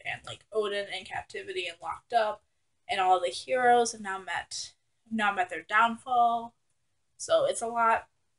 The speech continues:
kind of more serious comic.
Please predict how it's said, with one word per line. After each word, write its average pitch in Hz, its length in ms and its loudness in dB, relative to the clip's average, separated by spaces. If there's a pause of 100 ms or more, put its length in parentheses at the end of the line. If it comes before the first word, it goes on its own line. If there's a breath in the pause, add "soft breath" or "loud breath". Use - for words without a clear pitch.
(1400)
kind 247 180 -2
of 226 160 -6 (1000)
more 247 320 6
serious 262 540 0
comic. 311 680 -6